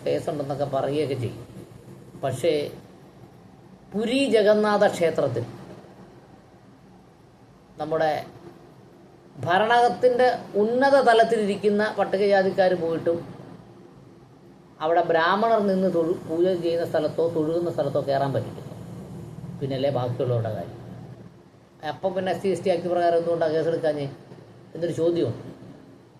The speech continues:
അതൊക്കെ വേറെ കാര്യം. ഏ, അതാണ് ഞാൻ പറഞ്ഞത്, ഏട്ടിലെ പശു പുല്ല് തിന്നത്തില്ല. ഏതോ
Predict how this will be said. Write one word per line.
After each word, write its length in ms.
അതൊക്കെ 220
വേറെ 240
കാര്യം. 280
ഏ, 100
അതാണ് 300
ഞാൻ 160
പറഞ്ഞത്, 340
ഏട്ടിലെ 340
പശു 260
പുല്ല് 180
തിന്നത്തില്ല. 320
ഏതോ 160